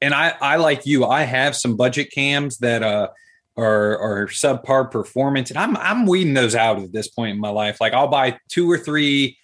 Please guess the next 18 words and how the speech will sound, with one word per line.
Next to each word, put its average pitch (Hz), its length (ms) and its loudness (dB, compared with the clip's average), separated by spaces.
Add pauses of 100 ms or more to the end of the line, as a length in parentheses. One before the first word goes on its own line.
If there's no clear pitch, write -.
(640)
um, 110 560 -2
cameras 139 400 -2
a - 20 2
year 127 640 2
and 113 300 -2
replace - 720 -2
maybe 120 280 0
two 127 260 -4
that 117 120 0
got 113 180 0
stolen 127 360 0
at 117 200 -2
more 127 280 2
the 110 80 0
hundred-ish 127 500 0
dollar 135 240 2
price 135 340 -2
point. 147 380 -4